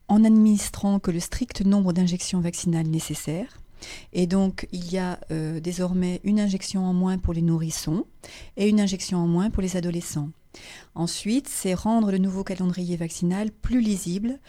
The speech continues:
donc plus facilement mémorisable pour les professionnels et donc également plus applicable.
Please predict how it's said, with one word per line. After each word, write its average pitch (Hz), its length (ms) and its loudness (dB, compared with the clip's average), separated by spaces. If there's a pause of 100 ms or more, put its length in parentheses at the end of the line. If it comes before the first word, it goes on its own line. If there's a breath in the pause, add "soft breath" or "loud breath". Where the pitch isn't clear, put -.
(340 loud breath)
donc 185 160 0
plus 262 140 -2
facilement 214 520 0
mémorisable 185 720 2
pour - 160 -4
les 170 80 -4
professionnels 165 960 -4
et 170 120 -2
donc 185 260 -4 (100)
également 165 480 -2
plus 196 360 -2
applicable. 160 600 -4